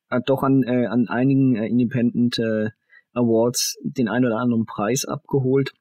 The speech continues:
insbesondere auch Adam Sandler, der mit dem Film eine seiner besten, wenn nicht sogar die beste Rolle des Le-, seines Lebens eigentlich zeigt. Äh,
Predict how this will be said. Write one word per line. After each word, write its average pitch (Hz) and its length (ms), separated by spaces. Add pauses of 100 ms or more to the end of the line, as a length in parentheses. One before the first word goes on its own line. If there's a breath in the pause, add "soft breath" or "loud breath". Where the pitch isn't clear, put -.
(120)
insbesondere 120 560
auch 101 140
Adam 107 220
Sandler, 117 400
der 107 260 (260 loud breath)
mit 120 300
dem 113 180
Film 127 320
eine 117 540 (360)
seiner 117 360
besten, 117 680
wenn 110 140
nicht 113 180
sogar 113 320
die 127 280
beste 120 380
Rolle 110 280
des 107 200
Le-, 107 200
seines 110 400
Lebens 131 320
eigentlich 107 460 (960 loud breath)
zeigt. 120 480
Äh, 113 320